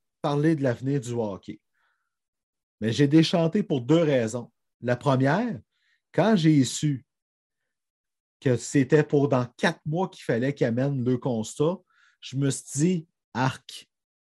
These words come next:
c'est court en maudit pour arriver de quoi d'intelligent.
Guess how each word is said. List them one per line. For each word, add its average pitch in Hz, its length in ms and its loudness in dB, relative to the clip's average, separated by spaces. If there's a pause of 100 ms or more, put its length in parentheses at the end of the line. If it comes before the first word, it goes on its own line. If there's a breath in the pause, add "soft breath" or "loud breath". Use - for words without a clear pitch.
(400)
c'est 135 400 0
court 175 320 4
en 139 160 2
maudit 131 440 0
pour 131 200 0
arriver 120 420 0
de - 80 -10
quoi 156 200 2
d'intelligent. 127 680 -4